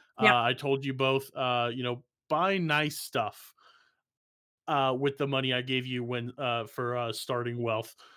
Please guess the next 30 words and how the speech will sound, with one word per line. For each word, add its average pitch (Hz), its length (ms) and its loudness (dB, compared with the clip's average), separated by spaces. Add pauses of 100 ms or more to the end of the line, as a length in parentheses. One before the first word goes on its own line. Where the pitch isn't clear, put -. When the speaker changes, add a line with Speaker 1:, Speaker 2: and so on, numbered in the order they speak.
(160)
Speaker 2:
So 156 520 4 (680)
I'm 175 160 4
having 196 260 6
a 156 60 6
blast 143 380 4
having 139 280 2
you 127 100 0
here. 120 400 0 (840)
Is 190 180 6
there 226 200 6
anything 190 460 2
from 165 220 2
our 156 160 4
adventures 147 680 -2 (320)
together 135 420 2
so 135 240 0
far 127 600 4 (540)
that, 135 500 2
um, 120 520 0 (100)
you're 147 220 0
carrying 139 400 2
over 135 560 4
into 147 500 -2
the 123 120 0
podcast 123 720 -2
besides 143 720 2 (160)
the 131 80 -2
Fang 123 260 -2
Blade? 104 320 -8 (340)
Speaker 1:
Uh, 214 380 0